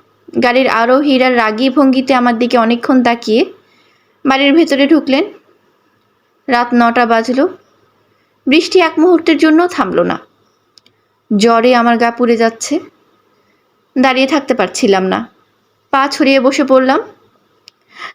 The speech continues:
দারোয়ান এসে আমাকে ফিসফিস করে বলল, "সাহেব পুলিশ আনতে চাইতেছেন,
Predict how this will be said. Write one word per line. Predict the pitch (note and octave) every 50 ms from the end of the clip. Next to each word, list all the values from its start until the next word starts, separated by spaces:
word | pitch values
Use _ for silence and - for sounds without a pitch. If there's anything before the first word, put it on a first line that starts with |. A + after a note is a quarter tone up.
| - F4+
দারোয়ান | B3 C4 C4 B3+ C4 C4 C4+ C4+ C4
এসে | C4+ D#4+ - F4 F4
আমাকে | D#4+ D#4 C#4+ C#4 C4+ C#4
ফিসফিস | - D4 C4 B3+ - D4 C#4 C#4 -
করে | C#4 C#4 C#4 B3+
বলল, | B3+ C#4 C4+ A#3+ A3+ B3+ D#4 - - _ _ _ _ _ _ _ _ _ _ _ _ _ _ _ _ _ _ _ _ _ _ _
"সাহেব | - - - A#3+ B3 C4 C4+ D4+ - - -
পুলিশ | C#4 C#4 C4+ C#4 B3+
আনতে | G#3+ G#3 G3+ G#3+ G#3
চাইতেছেন, | - A3 F#3 F3+ - G3+ - - - -